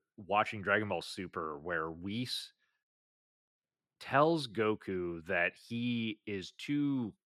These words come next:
cocky when he fights, that he frequently lets his guard down. It happens multiple times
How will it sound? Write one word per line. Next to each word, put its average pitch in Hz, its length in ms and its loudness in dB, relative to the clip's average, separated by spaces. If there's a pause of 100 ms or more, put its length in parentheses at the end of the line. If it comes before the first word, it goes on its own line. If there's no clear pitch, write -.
cocky 85 640 4
when 85 160 -10
he 82 160 -16
fights, 80 320 -8
that 92 120 -6
he 98 420 -4
frequently 123 440 -4
lets 104 320 2
his 104 160 -2
guard 87 380 2
down. 76 420 -4 (580)
It 165 240 6
happens 107 640 4 (440)
multiple 113 720 10
times 87 640 2